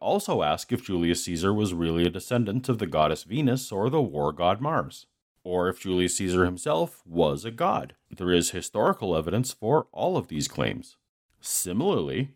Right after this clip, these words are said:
we have historical evidence that the Alexander the Great who crossed the Rubicon also claimed to be the descendant of Achilles and Zeus. Do historians not evaluate these claims as well?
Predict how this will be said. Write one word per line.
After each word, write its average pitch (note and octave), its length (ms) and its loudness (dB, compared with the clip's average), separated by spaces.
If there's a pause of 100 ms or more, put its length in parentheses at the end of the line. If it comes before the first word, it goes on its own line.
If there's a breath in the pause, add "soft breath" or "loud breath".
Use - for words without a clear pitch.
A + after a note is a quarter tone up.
(100)
we A#2 100 0
have G#2+ 140 4
historical A#2+ 560 -2
evidence F2 400 0
that - 160 0
the G2+ 180 0
Alexander F#2+ 540 0
the F#2 100 -4
Great G#2 360 0
who G#2+ 100 -18
crossed - 340 2
the E2 80 -14
Rubicon G#2 640 0 (160)
also G3+ 320 2
claimed G2+ 240 0
to G2+ 80 -6
be G2+ 140 2
the G2 80 2
descendant G2 520 0
of D#3 120 0
Achilles F2+ 500 0
and D3+ 160 2
Zeus. F3 460 -4 (160)
Do A2+ 100 2
historians F#2 600 0
not F2 180 2
evaluate F2 680 0
these E2 260 0
claims D3+ 420 -2
as C#3 160 0
well? C3+ 340 -2